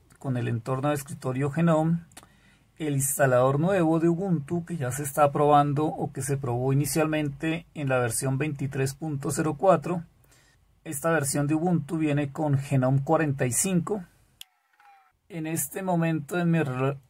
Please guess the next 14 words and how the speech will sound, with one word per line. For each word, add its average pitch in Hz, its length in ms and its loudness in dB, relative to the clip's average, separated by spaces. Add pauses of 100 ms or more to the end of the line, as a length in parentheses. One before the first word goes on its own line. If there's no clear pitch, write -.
en 151 340 -4
mi 147 140 -2
reloj 139 440 0
son 156 300 -2
las 160 240 -2
nueve 170 480 2
cincuenta 151 800 -2
y 131 140 -4
uno 143 180 0
y 160 80 -4
cuarenta 135 880 -2 (280)
de 131 240 -6
la 123 100 -4
mañana. 127 560 -4